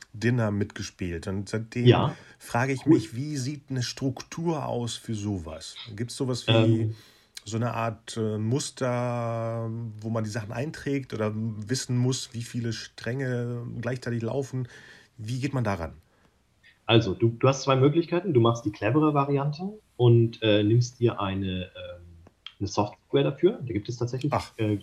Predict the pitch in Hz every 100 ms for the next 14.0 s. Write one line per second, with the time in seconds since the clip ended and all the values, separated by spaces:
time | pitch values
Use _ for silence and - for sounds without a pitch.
0 | - - 101 - 110 107 120 - 151 110
1 | 110 - - - _ _ _ _ _ _
2 | _ 151 165 156 151 - 143 120 139 175
3 | 180 180 - 147 147 139 123 143 143 156
4 | 151 147 135 131 120 117 104 277 - -
5 | - - - 123 - - 127 127 131 139
6 | 147 - 135 123 123 117 120 120 117 127
7 | 123 - 120 107 120 147 151 139 131 127
8 | 123 117 104 104 85 104 - - _ _
9 | _ - 165 202 156 78 - _ - 147
10 | 113 78 - - 101 107 85 - - -
11 | - 143 123 123 147 - 151 - 185 -
12 | 151 - - 160 151 151 - 151 - 180
13 | 156 180 160 - 131 123 123 110 113